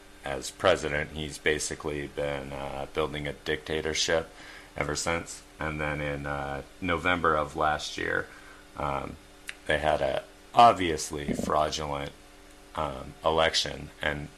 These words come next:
even the fact that he was on the ballot was illegal in the first place. Um, it, you're banned from running for re-election by the Constitution. And since then,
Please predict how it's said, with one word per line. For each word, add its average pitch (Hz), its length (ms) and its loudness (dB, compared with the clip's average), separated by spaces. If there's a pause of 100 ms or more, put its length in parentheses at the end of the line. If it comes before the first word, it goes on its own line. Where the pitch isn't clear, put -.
(160)
even 85 240 2
the 78 100 -2
fact 80 400 0
that 76 220 -2
he 78 240 -6
was 73 560 -10
on 78 200 0
the 69 60 -10
ballot 78 500 4 (460)
was 69 360 -2 (120)
illegal 78 520 2
in 73 100 -4
the 73 80 -4
first - 380 0
place. - 400 -4 (120)
Um, 67 320 -8 (280)
it, - 120 -12 (200)
you're 78 160 -2
banned 76 420 0
from 76 400 -8
running 76 320 -4
for 78 200 -4
re-election 76 760 -2 (380)
by 78 100 4
the 73 140 2
Constitution. - 720 -4 (460)
And 71 320 -2
since 90 340 -2
then, 80 280 -2